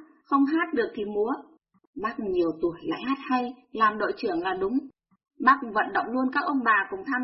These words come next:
gia nhé." "À mà này, đã tham gia văn nghệ là từ nay không gọi bác cháu nữa đâu. Chị em, anh em tất cho nó vui.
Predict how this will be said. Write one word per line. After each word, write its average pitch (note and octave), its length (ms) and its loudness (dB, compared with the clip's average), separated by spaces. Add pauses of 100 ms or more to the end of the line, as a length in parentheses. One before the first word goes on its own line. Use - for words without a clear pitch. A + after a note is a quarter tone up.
gia C4 180 4
nhé." D4 200 6 (640)
"À - 200 -10
mà E4 140 -4
này, F4 160 -2 (360)
đã F#4 280 0
tham G#3+ 240 -6
gia G3+ 60 -2 (120)
văn F#4 200 -4
nghệ - 380 -6
là F#4 160 0
từ F4+ 100 2
nay A3+ 300 0
không A#3+ 240 0
gọi G3+ 280 2
bác C4+ 140 2 (100)
cháu - 160 -6 (140)
nữa - 100 -4
đâu. B3 180 4 (380)
Chị - 140 -6 (160)
em, G#3+ 300 -4
anh G#3+ 180 -4
em A3 200 -4 (100)
tất E4+ 100 4 (100)
cho B3 120 0
nó G#3+ 240 0
vui. C#4 200 4